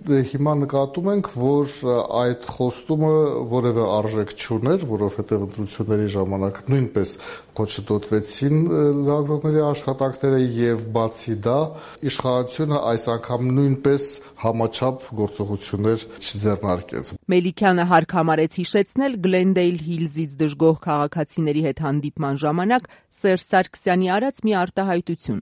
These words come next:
Speaker 1: Ներկային լրագրողներ, նա սկզբից հարցրեց, արդյոք այդ կանայք են հրավիրել լրագրողներին, և երբ ասեցին, «Չէ, մենք տեղյակ չենք», նա շատ հետաքրքիր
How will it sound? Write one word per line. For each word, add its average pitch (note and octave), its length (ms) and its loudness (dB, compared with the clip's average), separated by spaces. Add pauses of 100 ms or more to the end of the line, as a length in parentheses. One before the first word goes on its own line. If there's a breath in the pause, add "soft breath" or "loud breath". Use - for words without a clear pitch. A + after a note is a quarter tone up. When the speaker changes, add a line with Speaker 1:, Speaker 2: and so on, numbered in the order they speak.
(120)
Speaker 1:
Ներկային G#2+ 580 2
լրագրողներ, A2 720 0
նա A#2+ 80 2 (160)
սկզբից A2+ 640 -2
հարցրեց, A#2 680 0 (440 loud breath)
արդյոք F3 540 -2 (360)
այդ A2+ 300 -2
կանայք A#2 480 -2
են G#2 160 -4
հրավիրել G2+ 460 0
լրագրողներին, G#2+ 880 0
և B2+ 260 0
երբ - 340 -4 (300 loud breath)
ասեցին, B2+ 480 -2
«Չէ, A#2+ 300 0
մենք G#2+ 260 -2
տեղյակ A#2+ 460 0
չենք», G#3+ 300 -2 (500 loud breath)
նա D#3+ 160 4 (280)
շատ C#3 360 -4 (380)
հետաքրքիր A#2+ 960 -2